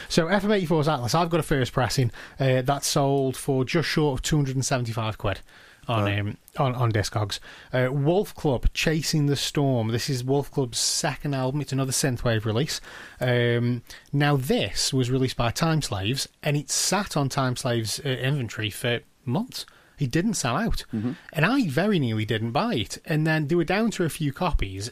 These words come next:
Speaker 1: and I listened to the album a few times. Like, "You know what? It's pretty good. I'll, I'll pick it up." And I remember, um, putting on, might have been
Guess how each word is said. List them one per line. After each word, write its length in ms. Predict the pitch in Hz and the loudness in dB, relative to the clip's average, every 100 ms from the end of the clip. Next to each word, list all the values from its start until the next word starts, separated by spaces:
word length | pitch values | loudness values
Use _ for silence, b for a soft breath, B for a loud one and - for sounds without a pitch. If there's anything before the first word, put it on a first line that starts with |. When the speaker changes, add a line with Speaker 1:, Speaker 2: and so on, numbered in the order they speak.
| - | -6
Speaker 1:
and 140 | 147 | -4
I 40 | 156 | -2
listened 320 | 202 - 175 | -2 -2 -4
to 60 | - | -2
the 80 | |
album 220 | 135 113 104 | 0 0 -2
a 40 | |
few 160 | - 110 | -4 -6
times. 260 | 107 107 | -6 -6
Like, 120 | 160 190 | -4 -4
"You 40 | |
know 120 | 277 | -2
what? 120 | 240 - | -2 -6
It's 80 | - | -4
pretty 260 | 294 277 | 0 0
good. 180 | 247 247 | 0 -2
I'll, 140 | 196 185 | -2 -2
I'll 100 | 202 | 2
pick 220 | - - | 2 0
it 80 | - | -4
up." 220 | 190 - B B B B B B - - | -2 -2 B B B B B B -20 -4
And 120 | 175 | 0
I 60 | 180 | 4
remember, 600 | 180 185 226 277 226 113 - - _ _ _ _ | 4 4 4 4 2 0 -6 -20 _ _ _ _
um, 320 | 170 147 143 139 | 2 4 2 2
putting 300 | 175 170 156 | 0 2 2
on, 520 | 151 143 139 135 135 - _ _ _ _ _ _ _ _ | 4 4 4 2 0 -8 _ _ _ _ _ _ _ _
might 160 | - 170 | -4 0
have 80 | |
been 100 | 139 | 0